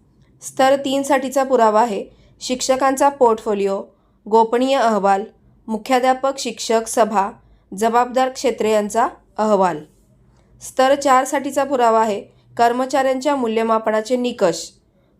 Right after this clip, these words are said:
गुणवत्ता विकास निकष, सामाजिक योगदान अहवाल आणि इतर अहवाल. मानक क्रमांक तीन पॉइंट एक पॉइंट चार,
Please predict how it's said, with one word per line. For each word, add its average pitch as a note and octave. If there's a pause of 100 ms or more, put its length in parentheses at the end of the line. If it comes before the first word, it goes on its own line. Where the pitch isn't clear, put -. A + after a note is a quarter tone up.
गुणवत्ता A#3+
विकास A#3
निकष, G3+ (300)
सामाजिक A3+
योगदान G#3+
अहवाल G3 (420)
आणि A3+
इतर B3
अहवाल. F#3 (1120)
मानक A#3
क्रमांक C#4+
तीन B3+
पॉइंट B3+
एक G#3+
पॉइंट A#3
चार, F3+